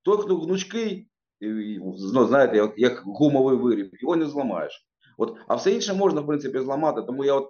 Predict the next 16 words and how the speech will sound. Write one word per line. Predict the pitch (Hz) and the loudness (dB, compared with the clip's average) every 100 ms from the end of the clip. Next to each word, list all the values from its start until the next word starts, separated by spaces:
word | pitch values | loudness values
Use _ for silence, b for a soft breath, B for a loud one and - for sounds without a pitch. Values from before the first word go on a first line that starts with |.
| - | -10
бачу | 117 104 143 139 127 | -14 -2 0 0 -6
штучність. | - 127 - 98 98 | -8 -8 -6 -8 -8
От, | - b - | -12 b 4
залізобетон, | 156 202 208 214 240 156 | 6 6 6 6 6 6
зрозуміло, | 160 160 185 170 | 6 6 6 6
що | 151 | 4
це | 139 143 | 2 2
потужність, | 139 - 160 120 113 - B | 2 2 2 2 -2 -10 B
але | 113 151 | 0 2
на, | 151 | 4
у | 151 151 | 2 2
кожної | 156 143 | 0 -2
потужності | 135 156 131 117 113 | -4 -6 -6 -8 -10
також | 107 127 117 113 | -6 -4 -4 2
є | 117 | 0
свій | 113 113 117 98 87 | 2 -2 0 -2 -4